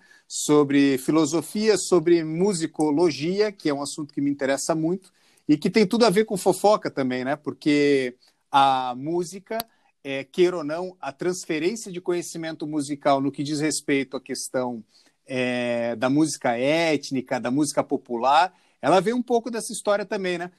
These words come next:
E conectando isso, eu tava pensando agora aqui que o repente, ele nada mais é do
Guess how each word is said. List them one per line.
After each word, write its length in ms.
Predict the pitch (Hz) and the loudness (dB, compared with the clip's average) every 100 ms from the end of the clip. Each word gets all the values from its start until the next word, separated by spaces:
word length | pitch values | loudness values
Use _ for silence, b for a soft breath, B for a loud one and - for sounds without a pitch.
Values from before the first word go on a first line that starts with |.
| _ 175 | _ -8
E 140 | 185 | -4
conectando 640 | - 220 226 - 226 226 | 2 4 2 2 2 2
isso, 280 | 233 233 233 190 | -2 -2 -4 -2
eu 100 | 185 | 0
tava 220 | 214 220 | 0 -2
pensando 340 | 214 180 220 | -6 -6 -6
agora 300 | 196 196 202 | -4 -4 -4
aqui 200 | 180 202 | -6 -14
que 300 | 208 220 214 | -10 -8 -4
o 80 | 180 | -2
repente, 840 | 175 185 - - 220 285 - 160 143 | 0 0 0 2 2 2 -4 -8 -4
ele 160 | 180 196 | -4 -2
nada 400 | 190 247 311 254 | -2 -2 -2 -2
mais 380 | 220 196 151 | -2 -2 -2
é 140 | 196 | -4
do 120 | 240 | -4